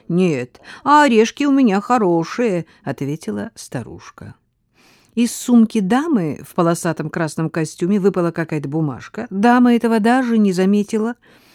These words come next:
отдала старушке деньги, взяла кулек с фундуком и удалилась вместе с подругой Людмилой на концерт заезжей звезды.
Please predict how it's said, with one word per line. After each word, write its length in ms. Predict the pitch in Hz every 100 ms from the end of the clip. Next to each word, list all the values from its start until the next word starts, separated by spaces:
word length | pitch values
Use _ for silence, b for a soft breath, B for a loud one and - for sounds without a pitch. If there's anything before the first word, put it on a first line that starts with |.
| b b
отдала 400 | 302 254 220 175
старушке 540 | - 175 165 - 160
деньги, 560 | 160 269 302 247 254 b b b
взяла 460 | 147 156 196 175
кулек 500 | 165 190 196 180 151
с 100 | -
фундуком 680 | - 170 160 160 165 294 311 b b b
и 120 | 165
удалилась 560 | 170 175 170 170 156
вместе 680 | 151 156 175 160 - 160 151
с 80 | -
подругой 460 | - 156 156 156 175
Людмилой 500 | 208 226 330 311 285
на 160 | 185
концерт 680 | 165 156 151 - 165 170 - _ _ -
заезжей 840 | 139 156 151 147 175 208 - 254 - _
звезды. 720 | 120 120 160 - - - -